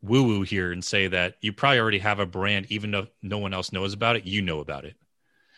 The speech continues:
So it really starts with the way that you think about yourself, right? The way that you see yourself.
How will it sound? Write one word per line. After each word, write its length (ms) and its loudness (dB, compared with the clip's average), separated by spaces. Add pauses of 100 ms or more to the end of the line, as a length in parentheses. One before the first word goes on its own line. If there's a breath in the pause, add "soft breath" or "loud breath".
(280 soft breath)
So 160 -2
it 80 -2
really 260 4
starts 320 -2
with 120 -8
the 100 -6
way 140 0
that 100 -4
you 140 -8
think 280 -4
about 240 -4
yourself, 600 -12 (640)
right? 120 -2
The 100 -6
way 120 2
that 140 -2
you 80 -6
see 180 -4
yourself. 560 -6